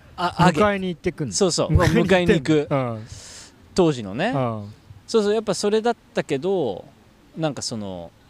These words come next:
Speaker 1: でもなんか普通に、
Speaker 2: うん。
Speaker 1: まあ、なんで買ったんだろうっていうのはその、
Speaker 2: うん。
Speaker 1: 使うっていう意味でだけど、
Speaker 2: うん。
Speaker 1: 購買の体験としてはすごい良かったっていうかさ、
Speaker 2: はいはいはいはい。
Speaker 1: あの、満たされてるっていうか、
Speaker 2: うん。
Speaker 1: 報告するみたいな。
Speaker 2: うん。
Speaker 1: で、見るとなんかこう、
Speaker 2: うん。
Speaker 1: なんか、「おう」って思う。
Speaker 2: うん。う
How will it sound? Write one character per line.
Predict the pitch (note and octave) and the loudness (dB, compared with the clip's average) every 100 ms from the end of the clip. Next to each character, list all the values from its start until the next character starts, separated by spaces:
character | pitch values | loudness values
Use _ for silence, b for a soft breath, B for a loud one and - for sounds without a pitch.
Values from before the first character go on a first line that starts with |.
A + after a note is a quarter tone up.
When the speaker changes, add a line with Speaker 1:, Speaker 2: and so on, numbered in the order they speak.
| - | -4
Speaker 1:
で | G#3+ | -2
も | C4+ E3 C3 | 0 -2 -4
な | F#3+ F3 | -4 -4
ん | |
か | A#2 | -4
普 | - | -6
通 | - A#3 | -6 -4
に、 | A#3 B3 F#2 - - | -4 -8 -10 -18 -10
Speaker 2:
う | C#3 | -4
ん。 | |
Speaker 1:
ま | E3 | -4
あ、 | C#3 | -2
な | E3+ B3+ | -4 -2
ん | |
で | G#3+ | -2
買 | F3+ | -2
っ | |
た | - F#3+ | -2 -2
ん | |
だ | E3+ | 0
ろ | B2+ | 0
う | |
っ | |
て | G#2+ - | -4 -10
い | |
う | |
の | A2 | -10
は | |
そ | G2 G2+ | -10 -12
の、 | F2+ - - | -14 -16 -10
Speaker 2:
う | D3+ | -4
ん。 | |
Speaker 1:
使 | C3+ A#3+ | 0 2
う | B3 | 0
っ | |
て | - F#3+ | -2 -4
い | |
う | |
意 | C#3+ | -2
味 | |
で | A2+ | -4
だ | F#2+ | -6
け | A2 | -6
ど、 | C#3+ F#2+ | -6 -4
Speaker 2:
う | D3 | -4
ん。 | C#3 A#2+ A2 | -4 -6 -10
Speaker 1:
購 | - C4+ C4 | -2 0 0
買 | C4 C4 | -2 -2
の | B3+ | -6
体 | A#3 A#3+ A#3 | -4 -2 -2
験 | A#3 A#3 | -2 -4
と | A3 | -4
し | - | -6
て | |
は | |
す | - C#3+ | -6 -2
ご | C#3 | -2
い | |
良 | C3 | -2
か | B2+ | -2
っ | - | -6
た | F#2 | -8
っ | |
て | - | -2
い | |
う | E3+ | 0
か | |
さ、 | C#3 | 0
Speaker 2:
は | |
い | A#2+ | -2
は | A#2 | -6
い | |
は | G#2+ | -10
い | |
は | G2 | -12
い。 | G2 F2+ F#2+ - - | -12 -14 -18 -18 -8
Speaker 1:
あ | B2 | -8
の、 | A2+ G#2+ | -6 -6
満 | D3 | -2
た | D#3 | 0
さ | D#3 E3 | 2 0
れ | C3 | 0
て | G2+ | -6
る | |
っ | F2+ | -8
て | - | -4
い | |
う | |
か、 | C#3 | -2
Speaker 2:
う | |
ん。 | C3+ | 0
Speaker 1:
報 | A2 | -2
告 | G2+ - | -6 -8
す | G#2 | -10
る | |
み | - | -6
た | D3 | -4
い | |
な。 | A#2 | -4
Speaker 2:
う | G#2 | -8
ん。 | G#2+ | -10
Speaker 1:
で、 | |
見 | D3 F3+ | -4 -2
る | D#3+ | -2
と | B2+ | -2
な | A2 | -6
ん | G2+ | -8
か | |
こ | - - - - | -14 -16 -18 -8
う、 | D3+ | -6
Speaker 2:
う | |
ん。 | C3+ A#2 G2+ F#2+ B B B B - | -4 -6 -10 -10 B B B B -10
Speaker 1:
な | B2 | -10
ん | G2+ | -8
か、 | E2+ - _ - | -14 -16 _ -8
「お | D#3+ B2+ F#2+ | -2 -2 -4
う」 | |
っ | |
て | - - | -12 -8
思 | G#2+ A#2 G#2 | -4 -2 0
う。 | G#2 | -2
Speaker 2:
う | |
ん。 | A2+ | -6
う | F2 | -6